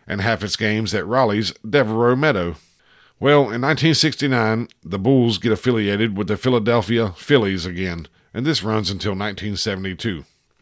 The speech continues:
Now, in nineteen seventy-two, that weird, uh, Raleigh-Durham team where they, they merged the two, it finally goes under.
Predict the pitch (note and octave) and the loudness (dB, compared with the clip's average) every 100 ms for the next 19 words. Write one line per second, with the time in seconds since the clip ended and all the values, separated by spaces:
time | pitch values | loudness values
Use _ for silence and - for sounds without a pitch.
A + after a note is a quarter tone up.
0 | _ _ - C3+ C3+ C#3 D#3 D3+ D#3 C#3 | _ _ -6 -2 2 2 2 2 0 2
1 | C#3+ C#3 C3+ - D#3+ D#3+ C#3 G#2+ C3 A2 | 2 2 2 2 4 2 -2 -2 -2 0
2 | A#2+ C#3 C3+ B2 A#2 A#2 A2+ G#2 F#2+ B2+ | 0 2 4 2 2 2 2 0 2 2
3 | B2+ G#2+ G#2+ C3 C3+ B2+ C3+ D3 C#3+ C3 | 2 2 0 0 0 0 0 0 0 -4
4 | A2 E2 G#2+ G2+ G2 F2 G2+ G2 B2 C3 | -8 -8 -6 -4 -6 -4 -6 0 0 0
5 | A2 C3 B2 D3+ D3 C3 _ _ _ B2 | 0 -4 0 2 2 -2 _ _ _ -4
6 | C3 C3 A2+ G#2+ A2 G#2+ G#2+ E2 D2+ | 0 0 0 0 0 0 -2 -4 -10